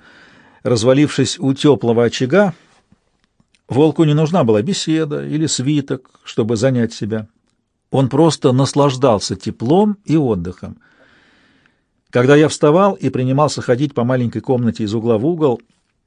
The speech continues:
вытаскивал из углей обгорелую палочку и начинал рассеянно рисовать ею на каменных плитах у камина, брал бумагу и перо, он подымал голову,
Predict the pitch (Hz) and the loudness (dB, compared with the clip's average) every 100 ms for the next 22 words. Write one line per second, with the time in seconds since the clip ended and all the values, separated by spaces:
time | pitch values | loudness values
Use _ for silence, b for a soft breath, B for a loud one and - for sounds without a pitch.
0 | - 110 113 139 - 123 113 117 107 131 | -10 -4 0 0 0 -2 0 0 0 -2
1 | 117 117 110 101 117 117 110 - 143 143 | -2 -2 -2 0 2 2 0 -2 -2 -2
2 | 135 - - 117 117 113 117 117 120 110 | -6 -12 -12 -8 -4 -4 -2 -2 0 0
3 | 110 - 120 113 110 - 113 117 104 113 | -2 -2 -2 0 0 0 0 0 -2 -2
4 | 104 98 110 117 107 104 - 127 151 139 | -2 -2 -2 -2 -2 -4 -4 -4 -2 -4
5 | - 131 131 131 120 117 B B B B | -6 -4 -2 -2 -2 -4 B B B B
6 | B B - 120 143 95 120 160 123 95 | B B -4 0 2 2 0 0 0 -4
7 | 107 101 147 151 - _ _ _ _ _ | -2 0 2 0 -4 _ _ _ _ _
8 | _ - 127 127 135 135 139 127 110 160 | _ -2 0 2 2 2 2 2 2 2
9 | 175 175 170 175 | 2 -2 -4 -6